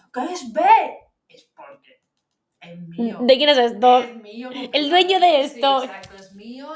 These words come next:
Speaker 1: y pienso de que no hay otra opción, o a lo mejor pienso si él lo hace de otra manera, yo me veo que no sabía hacerlo de otra manera. Pueden haber mil cosas detrás, pero seguro, seguro que cuando a ti te molesta algo y te pones,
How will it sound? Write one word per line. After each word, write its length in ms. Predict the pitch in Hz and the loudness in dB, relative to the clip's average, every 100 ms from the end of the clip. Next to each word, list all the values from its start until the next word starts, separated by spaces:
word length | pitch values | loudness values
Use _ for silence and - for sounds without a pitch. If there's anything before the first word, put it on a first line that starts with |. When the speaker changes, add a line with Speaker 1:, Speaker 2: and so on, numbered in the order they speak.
| 311 | -18
Speaker 1:
y 60 | 240 | -20
pienso 440 | 196 214 202 226 | -20 -20 -20 -20
de 120 | 214 202 | -20 -20
que 80 | |
no 80 | 190 | -20
hay 80 | 185 | -20
otra 180 | 185 185 | -16 -18
opción, 380 | - 277 285 269 | -16 -16 -16 -16
o 100 | 220 | -10
a 140 | 190 180 | -10 -10
lo 80 | |
mejor 220 | 180 208 202 | -18 -20 -20
pienso 220 | 208 190 | -20 -20
si 140 | - 202 | -20 -18
él 80 | |
lo 80 | 202 | -12
hace 160 | 190 - | -12 -14
de 60 | 180 | -18
otra 140 | 185 | -18
manera, 420 | 180 180 180 180 185 | -16 -16 -18 -18 -20
yo 80 | |
me 120 | 190 185 | -20 -20
veo 200 | 185 180 | -20 -20
que 160 | 170 | _
no 120 | 180 | -20
sabía 260 | 175 165 165 | -20 -20 -20
hacerlo 180 | 151 165 | -20 -20
de 40 | |
otra 100 | 170 | -20
manera. 460 | 185 233 277 277 269 - _ _ | -18 -16 -12 -12 -12 -18 _ _
Pueden 180 | 240 247 | -14 -12
haber 140 | 233 | -10
mil 220 | 233 240 | -10 -12
cosas 340 | - 220 226 180 | -16 -18 -18 -18
detrás, 380 | 180 190 202 196 | -18 -12 -12 -12
pero 180 | 190 180 180 | -20 -20 -20
seguro, 600 | _ - 156 165 247 302 | _ -20 -20 -14 -14 -12
seguro 380 | 269 220 196 175 | -14 -16 -18 -18
que 80 | 165 | -20
cuando 240 | 170 170 | -20 -20
a 80 | 165 | -20
ti 120 | 202 | -20
te 80 | 208 | -16
molesta 400 | 233 208 202 - | -14 -14 -16 -14
algo 200 | 160 156 160 | -14 -14 -18
y 40 | |
te 80 | - | -20
pones, 340 | _ 226 _ | _ -20 _